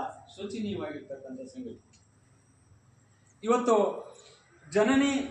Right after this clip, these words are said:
ಜನ್ಮಭೂಮಿಷ್ಯ ಸ್ವರ್ಗಾದಪಿ ಗರೀಷಿ" ಅಂತ ಹೇಳ್ತಾರೆ.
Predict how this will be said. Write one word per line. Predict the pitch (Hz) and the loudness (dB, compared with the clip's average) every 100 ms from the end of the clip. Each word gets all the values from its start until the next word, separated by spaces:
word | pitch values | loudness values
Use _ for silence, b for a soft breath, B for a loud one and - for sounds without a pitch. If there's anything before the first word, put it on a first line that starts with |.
| - - | -10 -2
ಜನ್ಮಭೂಮಿಷ್ಯ | 208 247 262 233 233 220 - 220 123 - | 0 4 4 2 0 -2 2 2 2 -2
ಸ್ವರ್ಗಾದಪಿ | - 190 220 254 208 - 196 180 - | -4 -2 2 4 4 0 -2 -4 -2
ಗರೀಷಿ" | 165 208 - - 156 | -2 -2 -4 -6 -8
ಅಂತ | 160 | -8
ಹೇಳ್ತಾರೆ. | 151 147 - - | -10 -10 -12 -16